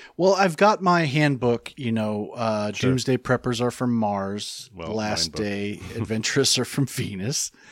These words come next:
Speaker 1: And, uh, my mind book, not my handbook. Um, and I'm just using it to, to, to better my stage presence and, and the things I think are important while I'm performing at the Sacramento Comedy Spot.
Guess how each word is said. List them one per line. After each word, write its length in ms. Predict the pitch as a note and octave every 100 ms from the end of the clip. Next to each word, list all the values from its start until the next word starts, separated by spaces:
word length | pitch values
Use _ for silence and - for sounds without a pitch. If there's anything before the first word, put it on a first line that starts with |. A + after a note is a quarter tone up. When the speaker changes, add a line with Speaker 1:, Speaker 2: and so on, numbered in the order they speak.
| - - - - - -
Speaker 1:
And, 560 | C#3+ C#3 C3+ B2+ A#2 -
uh, 160 | C#3 D3+ F3+
my 180 | D#3+
mind 300 | D#3+ D3+ C#3+ B2+
book, 260 | B2+ -
not 200 | C#3+ C3+
my 120 | D3+
handbook. 520 | C#3+ B2+ A2+ A2+ B2 _ - - - - -
Um, 480 | C#3 C#3 C3+ B2+ A2 - - - _ _ _ -
and 160 | E3+
I'm 60 | F#3+
just 220 | F#3+ A3+
using 260 | G#3+ G3 G3+
it 140 | G3
to, 120 | F3+
to, 200 | D#3+ E3+
to 220 | D3 - C#3+
better 440 | A#2+ C3+ D3 D3+
my 380 | C#3+ C3+ B2+ A#2+
stage 640 | - - - A#2 A#2+ G#2+
presence 480 | - A2+ G2+ G#2+ G#2
and, 240 | - G#2+ F#2
and 340 | G#2+ G#2+ F2+ _
the 220 | A2+ G#2
things 320 | - B2+ B2
I 80 | A#2
think 260 | - A#2 G#2+
are 120 | G2+
important 460 | G2 G#2+ E2+ F2 G2
while 240 | G2 G2
I'm 100 | F#2+
performing 460 | - E2+ G2 F#2+ F#2
at 100 | -
the 80 |
Sacramento 480 | F#2 F#2+ E2+ F#2+ F#2
Comedy 260 | F2+ F2+ F2+
Spot. 240 | - D2